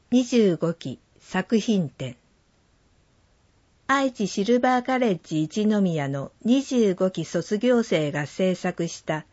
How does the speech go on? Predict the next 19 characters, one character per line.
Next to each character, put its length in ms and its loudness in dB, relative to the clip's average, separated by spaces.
水 320 0
彩 360 -2
画、 220 0
書、 440 -4
手 280 -4
芸、 400 -2
写 260 -6
真 300 -2
な 140 0
ど 180 2
を 80 -4
展 340 0
示 120 -6
し 200 -8
ま 160 -6
す。 240 -20
日 300 -2
時 140 0
は 240 -4